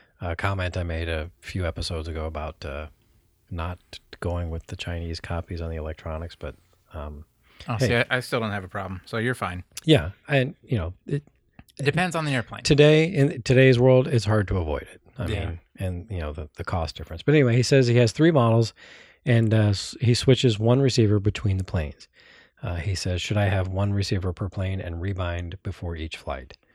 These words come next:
Speaker 1: Thanks." Uh, so, Neil, I think we've, we've already answered you via email, but I'm gonna go ahead and go over this for our listeners.
Speaker 2: Oh, I think I understand now. So when he says rebind before each flight,
Speaker 1: Yeah, 'cause it's
Speaker 2: the
Speaker 1: a different airplane.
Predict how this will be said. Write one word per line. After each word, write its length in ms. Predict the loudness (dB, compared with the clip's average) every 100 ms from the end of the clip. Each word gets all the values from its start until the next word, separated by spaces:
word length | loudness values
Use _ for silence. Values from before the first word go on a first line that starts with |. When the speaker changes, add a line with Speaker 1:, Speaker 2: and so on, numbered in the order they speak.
| _ _
Speaker 1:
Thanks." 520 | -8 -6 -8 -14 -20 _ _ _ _
Uh, 220 | -12 -10 -12 _ _ -4
so, 220 | 2 4
Neil, 520 | 6 6 6 4 0 -2
I 80 |
think 220 | 2 2 6
we've, 260 | 4 4 2
we've 160 | 2
already 300 | 4 4 2
answered 320 | 0 0 -2 0
you 100 | 0
via 220 | -2 -2
email, 300 | -4 -2 -2
but 120 | -2 -2
I'm 80 |
gonna 260 | -2 -4 -6 -4
go 100 | -2
ahead 140 | -2
and 80 | -4
go 80 | -6
over 160 | -6 -6
this 140 | -10
for 180 | -8 -8
our 100 | -6
listeners. 420 | -8 -6 -8 -10 -14 -20 -20 -20 -20 -8
Speaker 2:
Oh, 160 | -2 0
I 120 | 0
think 220 | -2 -6
I 40 | -6
understand 480 | -6 -10 -12 -12 -14
now. 180 | -18 -20 _ _ _
So 120 | -4 0
when 80 | 0
he 60 |
says 220 | 0 -2 -2
rebind 380 | -2 0 0
before 300 | -4 -4 -4 -2
each 180 | -6 -8
flight, 420 | -4 -4 -6 -14 _ _ _ _
Speaker 1:
Yeah, 100 | -4
'cause 180 | 2 4
it's 120 | 4
Speaker 2:
the 80 | 4
Speaker 1:
a 20 |
different 300 | 2 -2 -2
airplane. 360 | -4 -6 -12